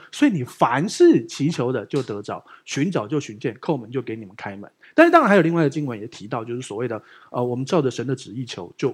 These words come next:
无不得着。很多事情我们会觉得，好，我奉耶稣的名祈求啊，就是没有啊。有人会说，好，主啊，我，我，我奉耶稣名祈求，你看那个英国女王现在已经，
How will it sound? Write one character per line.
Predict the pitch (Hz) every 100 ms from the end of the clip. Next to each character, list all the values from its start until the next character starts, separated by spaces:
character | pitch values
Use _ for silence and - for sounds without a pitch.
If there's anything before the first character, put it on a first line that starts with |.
| -
无 | 110
不 | 123 135
得 | 92 92
着。 | - - - _ _ _ _ _ _ -
很 | 156
多 | 202 285
事 | 320
情 | 208 127 123 - _
我 | 139
们 | 165
会 | 285
觉 | 285
得， |
好， | 208 214
我 | 208
奉 | 330
耶 | 302
稣 | 311
的 | 277
名 | 254
祈 | 247 269
求 | 240
啊， | 240
就 | 240
是 | 294
没 | 262 202
有 | 233 151
啊。 | 156 165 - _
有 | - 175
人 |
会 | 226 294
说， | 262 247 247 - _ _
好， | _ 165
主 | 160 175
啊， | 175
我， | 170 190
我， | 208 208 202 -
我 | 196
奉 | 185 311
耶 | 277
稣 | 269
名 | 233 202
祈 | - 196
求， | - 160
你 | 175
看 | 320 - _ _ -
那 | 294
个 | 220 208 202 233
英 | 294
国 | 247
女 | 226
王 | 190 208
现 | 262
在 | 262
已 | 170
经， | 220 226